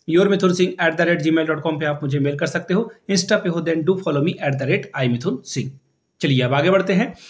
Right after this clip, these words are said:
यहाँ से आप देख पाओगे मैंने सारे सब्जेक्ट की जानकारी आपको दे दी। याद रखिएगा टीजीटी में सीटेट का पेपर टू का पास होना जरूरी है। सीटेट में पेपर टू का जो है, सीटेट का पेपर टू क्लियर होना जरूरी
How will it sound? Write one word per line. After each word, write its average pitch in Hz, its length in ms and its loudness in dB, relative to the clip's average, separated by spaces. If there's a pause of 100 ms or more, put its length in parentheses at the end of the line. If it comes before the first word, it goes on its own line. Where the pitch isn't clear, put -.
(200)
यहाँ 185 140 2
से 190 120 0
आप 196 80 2
देख 190 220 2
पाओगे 185 240 4
मैंने 185 340 2
सारे 180 260 0
सब्जेक्ट 170 380 -2
की 185 100 2
जानकारी 170 400 0
आपको 160 240 0
दे 139 160 2
दी। 214 180 0 (360)
याद 180 240 2
रखिएगा 196 280 0
टीजीटी 202 480 0
में 208 140 2
सीटेट 196 520 -2
का 190 140 0
पेपर 185 360 2
टू 185 200 0
का 185 140 2
पास 160 320 0
होना 165 140 2
जरूरी 151 340 2
है। 143 280 -2
सीटेट 175 420 2
में 202 220 0 (320)
पेपर 190 320 2
टू 190 180 2
का 180 140 2
जो 170 140 -2
है, 208 280 -2 (520)
सीटेट 185 360 0
का 185 100 -2
पेपर 175 260 2
टू 208 140 0
क्लियर 156 320 2
होना 143 220 2
जरूरी 139 480 2